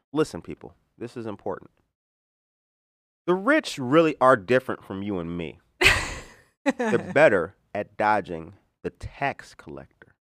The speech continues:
Speaker 1: Did you hear anything about this?
Speaker 2: Again.
Speaker 1: Oh, were you gonna take a sip of your coffee?
Speaker 2: I'm, well,
Speaker 1: Right,
Speaker 2: I
Speaker 1: right when
Speaker 2: am
Speaker 1: was
Speaker 2: gonna take a sip
Speaker 1: take
Speaker 2: of
Speaker 1: a sip
Speaker 2: my
Speaker 1: of your
Speaker 2: coffee.
Speaker 1: coffee. I'll keep riffing.
Speaker 2: Uh,
Speaker 1: Uh,
Speaker 2: keep
Speaker 1: Amazon
Speaker 2: riffing.
Speaker 1: founder Jeff Bezos paid no income tax in two thousand seven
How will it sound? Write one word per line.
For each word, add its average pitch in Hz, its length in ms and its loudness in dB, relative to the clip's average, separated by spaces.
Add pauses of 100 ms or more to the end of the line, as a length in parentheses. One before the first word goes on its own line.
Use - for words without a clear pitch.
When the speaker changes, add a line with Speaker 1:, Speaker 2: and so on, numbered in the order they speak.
(140)
Speaker 1:
Did 131 120 -12
you 190 80 -6
hear 180 80 -4
anything 170 240 -8
about 165 180 -10
this? 160 260 -14 (840)
Speaker 2:
Again. 180 600 0
Speaker 1:
Oh, 127 60 6
were 123 80 4
you 139 60 2
gonna 131 120 -2
take 127 140 -6
a - 20 -10
sip 127 160 -6
of 123 40 -10
your 110 120 -4
coffee? 139 440 -2
Speaker 2:
I'm, 220 180 6
well, 220 120 10
Speaker 1:
Right, 208 120 8
Speaker 2:
I - 20 8
Speaker 1:
right 226 80 8
when 240 80 6
Speaker 2:
am - 60 4
Speaker 1:
was - 60 4
Speaker 2:
gonna 262 120 0
take 233 160 0
a 220 80 -2
sip 226 100 -2
Speaker 1:
take 160 140 6
Speaker 2:
of 160 40 2
Speaker 1:
a 190 40 4
sip 180 100 4
Speaker 2:
my 180 60 4
Speaker 1:
of 180 60 6
your 175 60 6
Speaker 2:
coffee. 143 140 8
Speaker 1:
coffee. 143 120 0
I'll 117 60 4
keep 135 200 -6
riffing. 113 260 -4 (160)
Speaker 2:
Uh, 208 140 4
Speaker 1:
Uh, 127 160 8
Speaker 2:
keep - 100 4
Speaker 1:
Amazon 202 400 4
Speaker 2:
riffing. 208 60 -6
Speaker 1:
founder 170 320 0
Jeff 127 280 -2 (160)
Bezos 117 520 -6
paid 131 260 -2
no 131 460 0 (140)
income 147 440 -2
tax 92 420 -6
in 95 140 -14
two 170 180 -4
thousand 139 420 0
seven 135 360 -6